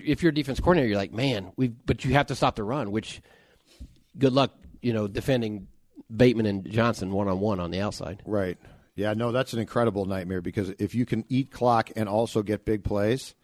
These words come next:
Speaker 1: <laughs> Exactly.
Speaker 2: that, that's what I like to call the ninety-eight Vikings.
Speaker 1: Yeah, I mean,
Speaker 2: I
Speaker 1: that's,
Speaker 2: mean, that's
Speaker 1: that's, that's the hit, Fleck's whole thing is run the ball, run the ball,
Speaker 2: But that,
Speaker 1: be
Speaker 2: you know what,
Speaker 1: physical, and
Speaker 2: though?
Speaker 1: then set up the play action pass.
Speaker 2: From the day, and no matter what you think of Fleck personally, from the day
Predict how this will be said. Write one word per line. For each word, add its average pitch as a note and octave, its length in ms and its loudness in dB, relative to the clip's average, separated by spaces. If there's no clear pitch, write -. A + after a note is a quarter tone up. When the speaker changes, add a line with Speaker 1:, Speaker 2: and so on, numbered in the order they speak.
Speaker 1:
<laughs> - 200 -16
Exactly. F#3 560 6
Speaker 2:
that, D3+ 240 6
that's F3 260 6
what D#3+ 100 8
I E3 80 8
like F3+ 140 4
to - 60 -18
call C#3 180 4
the A#2+ 80 -4
ninety-eight A#2+ 340 2
Vikings. - 500 -2
Speaker 1:
Yeah, F#3+ 220 8
I - 20 4
mean, C#3 200 6
Speaker 2:
I D3 60 8
Speaker 1:
that's, B2 40 6
Speaker 2:
mean, B2 80 6
that's C3+ 280 4
Speaker 1:
that's, - 140 -14
that's F3+ 220 6
the D#3+ 180 2
hit, F3+ 320 2
Fleck's F#3+ 320 4
whole F3+ 240 6
thing D3 300 4
is G#2+ 320 -4
run B2 140 6
the C3+ 60 6
ball, B2 200 4
run A2+ 180 4
the A#2 60 0
ball, A2+ 140 6
Speaker 2:
But - 20 4
that, C3 80 6
Speaker 1:
be C#3+ 60 10
Speaker 2:
you - 100 4
know D3 60 10
what, C#3+ 160 8
Speaker 1:
physical, C#3 140 4
and - 60 8
Speaker 2:
though? - 60 6
Speaker 1:
then A#2+ 60 0
set B2+ 160 4
up A#2+ 80 0
the D3+ 80 -2
play C3 160 2
action B2+ 200 -4
pass. - 300 -4
Speaker 2:
From D#3+ 340 -2
the C#3 140 -4
day, D#3+ 300 6
and C#3 140 4
no C#3+ 100 6
matter C#3 240 4
what D3 260 4
you A3 100 4
think D#3+ 260 4
of C3+ 100 -2
Fleck C3 300 0
personally, G2 720 -2
from A2 260 -2
the G#2+ 120 0
day B2 480 2